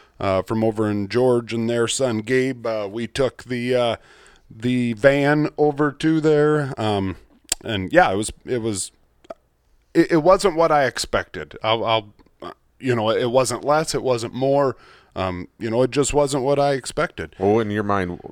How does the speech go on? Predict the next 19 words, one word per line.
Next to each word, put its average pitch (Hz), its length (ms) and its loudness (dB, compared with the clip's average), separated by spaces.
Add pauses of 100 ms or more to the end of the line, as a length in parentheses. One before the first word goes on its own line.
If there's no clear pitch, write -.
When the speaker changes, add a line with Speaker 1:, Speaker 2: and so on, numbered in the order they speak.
Speaker 2:
going 120 220 4
into 107 180 -2
it, 92 100 0
in 87 120 -4
your 90 100 -2
mind, 82 300 -2
what 82 160 2
were 87 100 -4
you 82 380 -6
expecting? - 720 -10 (140)
Speaker 1:
I 156 60 2
guess 226 300 2
I 160 120 2
was 170 220 0
thinking, 139 420 -2
like, 110 260 -2
a 110 60 -2
lot 104 320 -2
more, 110 440 -4